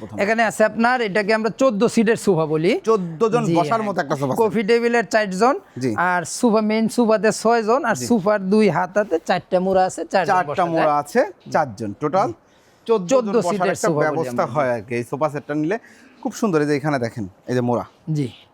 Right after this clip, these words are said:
Speaker 1: মোড়াগুলো কত সুন্দর থাকে, আবার আপনি চাইলেই এটা বের করতে পারবেন, চাইলে ইন করে রাখতে পারেন। আউটলুকের কাঠগুলো কি কাঠ?
Speaker 2: সেগুন কাঠ।
Speaker 1: আউটলুকের কাঠগুলো হচ্ছে সেগুন কাঠ।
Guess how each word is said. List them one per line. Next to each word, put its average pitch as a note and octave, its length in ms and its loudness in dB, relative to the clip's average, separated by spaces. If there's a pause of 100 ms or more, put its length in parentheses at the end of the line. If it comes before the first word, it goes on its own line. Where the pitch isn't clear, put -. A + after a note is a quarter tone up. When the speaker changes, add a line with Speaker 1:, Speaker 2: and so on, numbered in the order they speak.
Speaker 1:
মোড়াগুলো C#3+ 360 -2
কত E3+ 220 -4
সুন্দর D#3+ 340 -2
থাকে, F3+ 280 -2
আবার E3+ 160 0
আপনি D#3 200 -2
চাইলেই D3+ 340 0 (120)
এটা E3+ 120 -6 (160)
বের C3+ 140 0
করতে A#2+ 260 -6
পারবেন, C3 320 -2 (540)
চাইলে C3+ 260 -2
ইন B2+ 100 -4
করে B2 140 -2
রাখতে A2+ 200 -4
পারেন। A2 200 -4
আউটলুকের F3 360 -4
কাঠগুলো D#3+ 360 -4
কি B2 100 -14
কাঠ? F2+ 160 -12 (180)
Speaker 2:
সেগুন A3 320 0
কাঠ। C3+ 180 -4 (420)
Speaker 1:
আউটলুকের C#3+ 400 -4
কাঠগুলো D3 440 -4
হচ্ছে F#3 300 -10
সেগুন C3 880 -6
কাঠ। G#2 200 -6